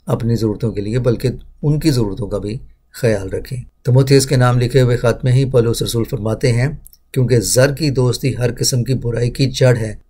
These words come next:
जिसकी आरजू में बाज ने ईमान से गुमराह होकर अपने दिलों को तरह तरह की गमों से चलनी कर लिया है।" और आगे जाके उस्तादों के लिए और मजहबी रहनुमाओं के लिए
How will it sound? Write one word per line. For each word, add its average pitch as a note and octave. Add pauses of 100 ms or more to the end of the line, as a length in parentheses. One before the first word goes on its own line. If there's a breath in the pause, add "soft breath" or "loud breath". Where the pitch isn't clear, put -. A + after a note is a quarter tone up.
जिसकी B2+
आरजू B2
में C3
बाज A#2+
ने B2+
ईमान A#2+
से B2+
गुमराह G#2+
होकर B2
अपने A#2
दिलों A#2+
को C3 (120)
तरह C3
तरह A#2+
की A2+
गमों A2+
से B2 (200)
चलनी A#2 (120)
कर A2
लिया G2+
है।" G2 (100)
और A#2
आगे A#2
जाके A#2
उस्तादों B2
के A2+
लिए G#2 (160)
और A2+
मजहबी A2+
रहनुमाओं G#2
के C3+
लिए C3